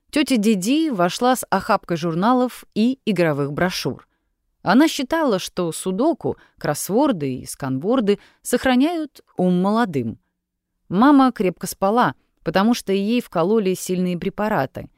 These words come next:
а ее тело было истощено. Я думала, что Диди сядет рядом и будет молчать, пока мама не проснется. Вместо этого щеки моей тети порозовели —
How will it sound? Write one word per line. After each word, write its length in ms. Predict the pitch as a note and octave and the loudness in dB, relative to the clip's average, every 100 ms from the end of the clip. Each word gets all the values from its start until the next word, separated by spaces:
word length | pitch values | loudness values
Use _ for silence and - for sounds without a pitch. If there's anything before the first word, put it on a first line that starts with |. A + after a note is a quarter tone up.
| _ _ | _ _
а 100 | E3 | 2
ее 260 | G3 G#3+ B3+ | 2 2 0
тело 520 | - C4+ B3 F3+ E3 | -2 -2 -2 -2 -4
было 320 | C#3 F3+ G#3 | -6 -4 -4
истощено. 800 | - - - F3+ - G3+ F#3 C3 - _ _ _ _ _ _ _ _ _ | -4 -10 -10 -10 -6 -4 -2 -4 -10 _ _ _ _ _ _ _ _ _
Я 180 | G3 B3+ | 0 2
думала, 360 | D4 C4+ G#3+ | 4 2 2
что 240 | G3 - F3+ | -2 -4 -4
Диди 500 | F3 F3 A3+ A#3+ - _ _ | -2 -2 0 -2 -2 _ _
сядет 400 | - C4 A#3 A#3+ | 0 2 2 2
рядом 480 | B3+ D4+ C#4+ C4 - | 2 4 4 0 0
и 80 | F#3 | -4
будет 340 | D#3+ E3 F3 | -4 -6 -4
молчать, 560 | A3+ B3+ - F#3 D3 - _ _ | -2 -2 0 2 0 -2 _ _
пока 260 | D#3+ - | -6 -2
мама 220 | E3 D3+ D#3 | 0 0 0
не 120 | D#3+ | -2
проснется. 760 | E3 E3+ - C#3+ B2 - - - _ _ _ _ - | -4 -6 -4 -4 -4 -10 -14 -18 _ _ _ _ 0
Вместо 500 | F3+ A3 E4 - B3 | 4 4 4 2 -2
этого 520 | - F4 G3 D3+ B2+ - _ | -2 -2 0 0 0 -4 _
щеки 460 | - - B3+ - G#3 | -8 0 0 0 -2
моей 400 | E3 D#3 C#3 B2+ | 0 0 -2 -4
тети 380 | - B3+ C4+ G3+ | -2 -2 -2 -6
порозовели — 800 | D#3 C#3+ C3 B2+ G3+ B3+ B3 | -4 -6 -4 -2 0 2 2